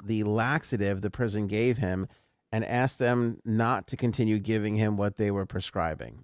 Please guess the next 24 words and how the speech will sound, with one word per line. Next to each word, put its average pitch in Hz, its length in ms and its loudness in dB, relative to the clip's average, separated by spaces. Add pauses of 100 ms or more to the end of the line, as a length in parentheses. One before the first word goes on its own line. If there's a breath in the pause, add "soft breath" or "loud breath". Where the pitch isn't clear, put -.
Didn't 123 260 0
matter, 104 340 2
it's - 240 -6
what 101 140 -2
they 98 140 0
gave 87 340 -6
him. 71 280 -10 (580 soft breath)
The 104 80 -2
prison 151 340 2
was 139 160 6
abuzz 123 500 4
with, 113 420 -2 (180)
uh, 107 420 -2
our 113 160 0
new 131 200 4
felon. 123 520 2
He 113 200 0
talked 117 420 0
finance, 147 640 4
saying 104 400 0
stocks 123 440 -2
are 113 100 2
like 95 260 -2
women. 156 340 2